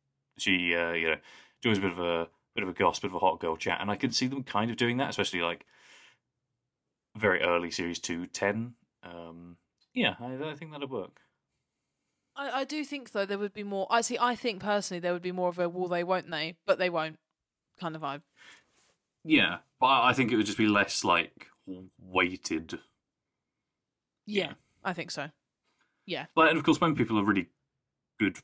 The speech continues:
Speaker 1: friends, sometimes, especially in media, there is always, like, a bit of a, you know, ooh. You know, we're so,
Speaker 2: Ah,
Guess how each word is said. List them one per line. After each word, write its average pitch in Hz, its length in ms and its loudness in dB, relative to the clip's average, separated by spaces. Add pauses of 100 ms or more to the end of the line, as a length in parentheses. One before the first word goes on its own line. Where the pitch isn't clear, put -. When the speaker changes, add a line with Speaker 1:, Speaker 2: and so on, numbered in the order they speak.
(100)
Speaker 1:
friends, 92 460 2
sometimes, 85 260 -4
especially 95 240 0
in 87 140 -4
media, 82 460 -2 (140)
there 85 160 2
is 82 100 0
always, 76 280 -2
like, 76 180 -10
a 80 40 -12
bit 76 80 -6
of 76 100 -10
a, 76 240 -10 (160)
you 87 100 -6
know, 78 60 -2 (100)
ooh. 113 400 -4 (880)
You 196 260 4
know, 92 100 4
we're 110 140 4
so, 123 200 4
Speaker 2:
Ah, - 60 -10